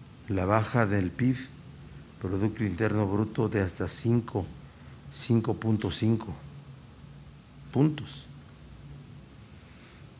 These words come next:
Lo que nos mandan a los estados es producto de la recaudación de dos meses anteriores. Por ejemplo, lo que nos mandan en, en mayo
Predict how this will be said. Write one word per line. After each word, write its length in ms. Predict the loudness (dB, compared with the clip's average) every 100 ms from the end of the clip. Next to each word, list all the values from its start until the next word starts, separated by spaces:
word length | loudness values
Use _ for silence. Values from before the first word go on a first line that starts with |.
| -20 -20 -18 -18 -18 -16 -16 -4
Lo 160 | 4 6
que 100 | 10
nos 160 | 10 10
mandan 300 | 10 12 12
a 80 |
los 160 | 10 10
estados 800 | 6 10 10 10 8 0 -6 -10 -14 -16 -16 -16 -16 -16 0 4 4 2 -18 -14 -10 -10 -10 0
es 180 | 4 4
producto 720 | 6 8 8 6 6 8 8
de 280 | 8 6 8
la 340 | 8 6 6
recaudación 960 | 4 4 4 6 6 6 6 6 6 2 -6 -14 -20 -20 -20 -2
de 140 | 4 6
dos 280 | 6 6
meses 460 | 8 6 6 2 4
anteriores. 840 | 2 4 2 4 4 2 -4 -12 -16 -16 -14 -14 -18 -20 -20 -20 -20 -20 -20 -20 -20 -20 -16 -4
Por 80 | 0
ejemplo, 220 | 4 4
lo 100 | 4
que 80 | 2
nos 160 | 2
mandan 380 | 4 4 6 6
en, 100 | 6
en 380 | 4 2 2 6
mayo 340 | 8 8 6